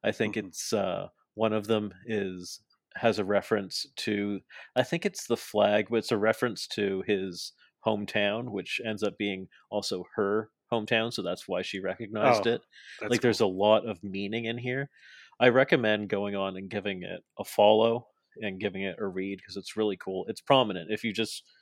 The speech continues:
Speaker 1: if you look up, if you see an image of the belt on Twitter, it's normally attached to her thread,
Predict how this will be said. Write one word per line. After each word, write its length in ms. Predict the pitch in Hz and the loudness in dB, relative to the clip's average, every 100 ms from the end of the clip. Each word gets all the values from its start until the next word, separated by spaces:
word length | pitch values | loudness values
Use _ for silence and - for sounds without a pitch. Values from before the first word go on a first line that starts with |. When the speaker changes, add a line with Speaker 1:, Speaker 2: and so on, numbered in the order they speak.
| _ _ _ _ _ _ _ _ _ | _ _ _ _ _ _ _ _ _
Speaker 1:
if 180 | 120 113 | 0 0
you 240 | 113 104 101 | 2 2 4
look 180 | 120 | 6
up, 100 | 123 | 6
if 280 | 117 110 - | 6 4 2
you 80 | 131 | 0
see 300 | - 120 127 | 0 2 4
an 120 | 117 | 4
image 400 | 95 107 107 104 | 2 -2 -2 -2
of 360 | 104 101 95 - | 0 0 0 -2
the 100 | 110 | -2
belt 340 | 101 104 113 - | 0 2 0 -2
on 180 | 107 98 | -6 -4
Twitter, 440 | 104 101 120 123 _ _ - | -4 -2 -2 -4 _ _ -6
it's 500 | 104 - - - - _ _ _ _ _ _ - | -6 -4 -8 -8 -12 _ _ _ _ _ _ -10
normally 760 | 113 110 110 110 104 98 92 | -2 0 2 2 0 0 -2
attached 540 | 82 - 98 85 - - | -4 0 0 0 -6 -8
to 220 | 82 80 - | -8 -8 -8
her 120 | 92 | -8
thread, 380 | - 95 107 | -4 2 2